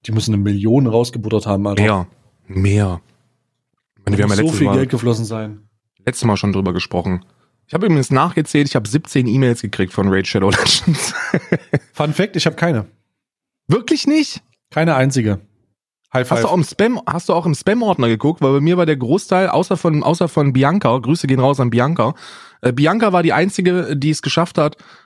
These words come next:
Speaker 2: ähm, dass ihre E-Mail nicht im Spam-Ordner gelandet ist. Alle anderen <laughs> Anfragen, unter anderem auch nochmal drei von Bianca, aber das spielt keine Rolle, äh, sind,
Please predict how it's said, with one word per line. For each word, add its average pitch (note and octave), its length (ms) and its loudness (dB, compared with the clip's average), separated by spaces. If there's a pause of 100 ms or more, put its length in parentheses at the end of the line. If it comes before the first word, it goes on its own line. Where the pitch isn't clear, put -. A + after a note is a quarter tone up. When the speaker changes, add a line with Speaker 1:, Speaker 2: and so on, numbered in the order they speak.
Speaker 2:
ähm, C3 500 0
dass C3 200 -2
ihre D#3 200 2
E-Mail D3+ 280 2
nicht F3 180 2
im E3 80 2
Spam-Ordner C#3+ 480 2
gelandet G2+ 320 2
ist. - 180 -4
Alle G3 240 2
anderen F#3 520 0
<laughs> - 0 -
Anfragen, A#2+ 720 0
unter D#3 260 0
anderem C#3 240 2
auch G#2 240 0
nochmal B2 360 0
drei G#2+ 200 -2
von A2 160 -2
Bianca, G#2+ 320 -2
aber G2+ 320 -2 (300)
das A2 140 -8
spielt C3 180 -2
keine A2 140 4
Rolle, B2+ 240 2 (760)
äh, C#3 160 0
sind, D#3 280 2